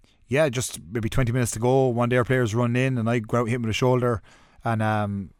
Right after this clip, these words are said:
not major in it. There was an incident a couple of minutes before, all right, not between me, between two other players, Michael Ryan, I always say to him, "Michael Ryan hopped off another lad," and I think the ref in his head thought, "Right, the next time something happens here, I'm going to," so the one of their players run in, I give him a shoulder,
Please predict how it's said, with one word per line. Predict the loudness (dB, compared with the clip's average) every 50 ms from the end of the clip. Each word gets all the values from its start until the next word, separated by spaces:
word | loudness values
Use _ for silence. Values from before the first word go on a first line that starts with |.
| -20 -14 -10
not | -10 -8 -6
major | -4 0 2 2 2 2 2 2 2
in | 2 2
it. | 0 -2 -4 -6 -10
There | -14 -8 -4
was | 0 2
an | 4
incident | 4 2 2 0 0
a |
couple | 0 0 0 2
of | 2
minutes | 2 0 0 0
before, | -4 -4 -2 0 2 2 4 4
all | 4
right, | 2 2 0 0 -4 -8 _ -2
not | 0 0 0
between | 0 0 2 4 4
me, | 4 2
between | 2 2 0 2 2 0 0
two | 0 0
other | 2 2
players, | 2 2 2 2 2 2
Michael | 0 0 0 0 0
Ryan, | 0 2 2 2
I | 2 2
always | 0 0 0 -2
say | -4 -4
to | -4 -4
him, | -6 -8 -10 -14 -20 -20 -20 -10 -6
"Michael | -6 -4 0 0
Ryan | 0 0 2
hopped | 0 0 2 2
off | 0 0 0
another | 0 0 2 2 2
lad," | 2 2 2
and | 2
I | 2
think | 2 2 2
the | 2 2
ref | 2 2 2 0
in | -2
his | -2 0
head | 0 0 0
thought, | 2 2 2 2 2
"Right, | 2 0 0
the | 0 -2
next | -2 -2 -4 -2
time | -2 0 0 0 0 -2 -6 -8 -10 -14 -12
something | -10 -8 -4 -2
happens | -2 -2 -2 -2 -2 -2
here, | 0 0 0
I'm | 0 0
going | -2 -2 -2 -4
to," | -4 -6 -8 -8 -10 -16 -20 -20 -20 -20 -8
so | -2 -2 2
the |
one | 6 6 8 8
of |
their | 8 6
players | 4 4 4 2 2 2 0
run | 0 0 0
in, | 0 0 0 0 0
I | 0 0
give | 0 0
him | -2
a | -2
shoulder, | 0 0 0 2 2 0 0 -2 -4